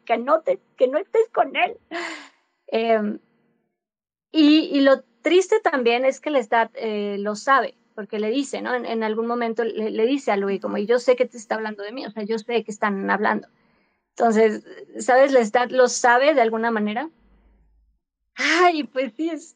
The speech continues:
es complicado. Y aquí, digo, viene un poquitito más adelante, pero sí, donde ya Claudia,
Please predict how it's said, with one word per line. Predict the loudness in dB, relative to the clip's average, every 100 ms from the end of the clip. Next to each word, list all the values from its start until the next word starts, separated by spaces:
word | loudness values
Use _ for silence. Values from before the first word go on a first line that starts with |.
| _
es | -12 -12 -10
complicado. | -8 -8 -2 0 0 2
Y | 2
aquí, | 2 2 4 4 2 -2 _ _ _ _ _ _ _ _
digo, | -6 -2 -2
viene | -2 -4
un | -6
poquitito | _ -8 -8 -14 -12
más | -6
adelante, | 0 0 2
pero | 2 2
sí, | 0 -4
donde | -4 -4 -4
ya | 2 4 4 0 _
Claudia, | -2 2 2 2 -2 -4